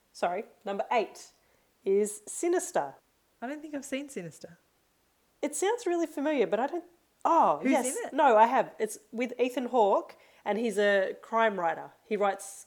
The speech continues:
Speaker 1: um, crime
Speaker 2: Oh.
Speaker 1: movies.
Speaker 2: I feel like I haven't
Speaker 1: Uh,
Speaker 2: seen this one.
Speaker 1: crime story, <laughs> sorry. Um, and I think his house is, there's,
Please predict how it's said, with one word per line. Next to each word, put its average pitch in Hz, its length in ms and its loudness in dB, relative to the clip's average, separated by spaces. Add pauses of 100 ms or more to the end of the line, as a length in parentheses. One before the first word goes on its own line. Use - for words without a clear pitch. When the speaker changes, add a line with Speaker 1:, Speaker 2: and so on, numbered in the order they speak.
(120)
Speaker 1:
um, 175 400 -8 (220)
crime 233 220 4
Speaker 2:
Oh. 170 140 -2
Speaker 1:
movies. 208 340 -8 (200)
Speaker 2:
I 453 60 -4
feel 453 160 2
like 370 100 0
I 262 80 2
haven't 214 200 0
Speaker 1:
Uh, 202 40 0
Speaker 2:
seen 359 200 -2
this 403 180 -4
one. 190 260 -6
Speaker 1:
crime 233 260 -2
story, 165 340 -2
<laughs> - 120 -8
sorry. 269 320 2 (360)
Um, 214 520 4 (240)
and 233 560 -2 (760)
I - 60 -6
think - 220 -16
his 427 220 -4
house 269 360 -2
is, 196 380 -8 (600)
there's, - 840 -6